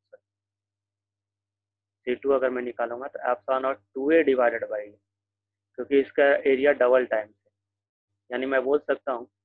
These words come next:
ये two times of सी वन रहा होगा, तो कहीं ना कहीं सी टू मेरा बड़ा है, ठीक है। तो A जो indicate कर रहा होगा वो सी टू को indicate कर रहा होगा और B जो indicate कर रहा है सी वन, तो सी two is greater than सी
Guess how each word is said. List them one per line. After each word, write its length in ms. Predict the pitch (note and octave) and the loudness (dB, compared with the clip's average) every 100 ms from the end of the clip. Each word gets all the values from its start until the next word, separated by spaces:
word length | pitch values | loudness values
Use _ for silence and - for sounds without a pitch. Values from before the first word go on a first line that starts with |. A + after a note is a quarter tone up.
| _ B2+ | _ -6
ये 100 | C3 - | -6 -4
two 140 | D3 | -4
times 380 | D3+ C3 B2+ - | 0 -2 -2 -6
of 100 | C#3+ | -6
सी 200 | _ B2 | _ -10
वन 200 | A#2+ A#2 | -8 -8
रहा 100 | G#2 | -8
होगा, 240 | G2+ G2+ _ _ _ _ _ _ - | -10 -18 _ _ _ _ _ _ -10
तो 40 | |
कहीं 180 | B2+ C3+ | -4 -4
ना 100 | C#3 | -4
कहीं 180 | C3+ C3 | -8 -10
सी 160 | - | -12
टू 140 | C3 C3+ | -12 -10
मेरा 220 | C3 B2+ | -6 -6
बड़ा 200 | B2 B2 | -4 -6
है, 100 | A#2+ _ _ _ _ _ _ _ _ | -8 _ _ _ _ _ _ _ _
ठीक 100 | D#3+ | -12
है। 80 | |
तो 360 | - _ _ - - | -12 _ _ -12 -2
A 140 | C3+ C#3 | 0 0
जो 60 | |
indicate 480 | C3 B2+ B2+ B2+ B2+ | -2 -4 -6 -6 -8
कर 160 | - A#2+ | -8 -4
रहा 140 | B2 | -2
होगा 160 | B2 B2 | -2 -4
वो 140 | A#2+ | -6
सी 180 | - A#2+ | -8 -14
टू 160 | C3 C3 | -12 -8
को 80 | |
indicate 420 | C3 C3 B2 C3 - | -8 -6 -4 -6 -4
कर 180 | C3 | -6
रहा 160 | B2+ C3+ | -4 -4
होगा 200 | C3 F3 _ _ _ - | -6 -8 _ _ _ -18
और 140 | A2+ - | -16 -10
B 100 | B2 | -10
जो 120 | B2 A#2+ | -10 -12
indicate 440 | A#2 A2+ A2 G#2+ | -14 -18 -20 -18
कर 140 | A2 | -8
रहा 80 | A#2 | -6
है 60 | C#3+ | -6
सी 200 | _ A2 | _ -20
वन, 120 | G#2 | -20
तो 160 | - A2 | -20 -20
सी 260 | _ B2 | _ -8
two 220 | A#2+ C#3 | -2 0
is 200 | C3+ D3 - _ _ _ _ _ _ _ A2 | 2 0 -4 _ _ _ _ _ _ _ -16
greater 280 | G#2+ A2+ A#2 | -10 -8 -6
than 240 | B2+ F3 | -6 -8
सी 420 | _ _ _ _ | _ _ _ _